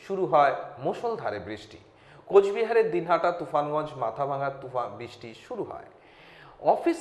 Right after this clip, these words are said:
টাইমের আগে বৃষ্টি শুরু হয়, অসুবিধায় পড়তে হয় অফিস যাত্রী থেকে শুরু করে নিত্যযাত্রীদের। অন্যদিকে বৃষ্টির খবর পাওয়া গেছে জলপাইগুড়ি, আলিপুরদুয়ার, দক্ষিণ দিনাজপুর সহ উত্তরবঙ্গের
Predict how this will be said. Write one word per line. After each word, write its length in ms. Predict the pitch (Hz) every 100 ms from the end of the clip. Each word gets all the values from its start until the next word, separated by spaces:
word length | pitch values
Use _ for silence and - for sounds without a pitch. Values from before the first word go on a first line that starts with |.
| -
টাইমের 360 | 156 123 120 120 - 170
আগে 200 | 170 98 90 117
বৃষ্টি 260 | 139 - 151
শুরু 180 | 170 170 175
হয়, 180 | 190 190 135
অসুবিধায় 440 | 135 135 131 123 127
পড়তে 260 | 156 151 185
হয় 160 | 190 175 123
অফিস 200 | 127 135 120
যাত্রী 280 | 127 - 185 190
থেকে 220 | 214 156 123 - - - -
শুরু 200 | 285 302 302
করে 160 | - 170 165
নিত্যযাত্রীদের। 760 | 180 180 113 104 - 98 73 73 - _ - - -
অন্যদিকে 380 | 165 247 254 277 226
বৃষ্টির 300 | 196 - 202 -
খবর 200 | 196 202 202
পাওয়া 180 | 190 196
গেছে 200 | 208 - 254 165
জলপাইগুড়ি, 500 | 147 - 151 151 156 135
আলিপুরদুয়ার, 540 | 135 - 147 165 170 170
দক্ষিণ 260 | 226 - 247
দিনাজপুর 400 | 185 135 - 135 127
সহ 120 | 151 196 220 - - 156
উত্তরবঙ্গের 580 | 151 151 131 131 135